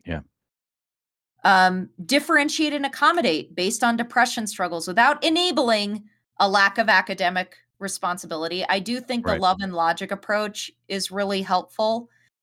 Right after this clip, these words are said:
Speaker 2: for, you know, kids who have mental health struggles.
Speaker 1: Mm-hmm.
Speaker 2: Um, you know, talk to the student about what feels achievable given depression struggles. Um, collaborate with counselors, social workers, and caseworkers on this. Now, sometimes you can do all this work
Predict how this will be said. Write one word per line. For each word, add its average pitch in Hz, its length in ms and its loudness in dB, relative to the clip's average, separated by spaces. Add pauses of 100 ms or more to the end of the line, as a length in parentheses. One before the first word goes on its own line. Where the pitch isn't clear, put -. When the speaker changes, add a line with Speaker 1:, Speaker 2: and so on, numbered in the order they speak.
(100)
Speaker 2:
for, 190 360 2 (140)
you 202 140 -4
know, 175 120 0
kids 180 320 -2
who 196 60 -2
have 185 120 2
mental 170 340 -2
health 156 200 2
struggles. 170 540 -2 (440)
Speaker 1:
Mm-hmm. 87 160 -2
Speaker 2:
Um, 196 360 4 (140)
you 226 100 2
know, 226 120 4
talk 240 340 0
to 311 80 -6
the 285 100 -2
student 285 500 -4
about 196 320 2
what - 200 -4
feels 202 280 -6
achievable 233 840 -2 (340)
given 208 300 -2
depression 185 520 -2
struggles. 202 600 -4 (400)
Um, 180 280 4
collaborate 196 520 2
with 202 120 -8
counselors, 196 540 -4
social 180 340 -6
workers, 190 400 -6
and 165 120 -12
caseworkers 175 680 -6
on 175 100 -4
this. 180 260 -2 (360)
Now, 233 140 6
sometimes 311 600 2
you 233 80 0
can 233 160 -6
do 196 180 -4
all 202 140 2
this 196 220 -4
work 196 320 0